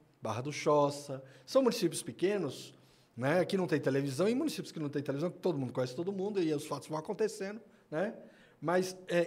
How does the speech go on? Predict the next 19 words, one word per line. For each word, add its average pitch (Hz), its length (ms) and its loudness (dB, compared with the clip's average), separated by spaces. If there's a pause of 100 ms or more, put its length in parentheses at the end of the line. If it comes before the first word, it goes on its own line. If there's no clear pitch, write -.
em 202 60 2
municípios 185 380 -2
como 147 220 0
Conquista, 147 520 -4
Salvador, 139 520 0
Feira 139 200 -2
de - 40 -12
Santana, 147 480 -2
Itabuna, 127 680 -4 (440)
né, 156 180 2
é, 156 380 4
é, 156 120 -4
ela 185 120 8
é - 20 10
um 220 60 6
contexto 190 560 4
geral 120 540 4 (280)
da 113 140 -10
campanha. 101 380 -14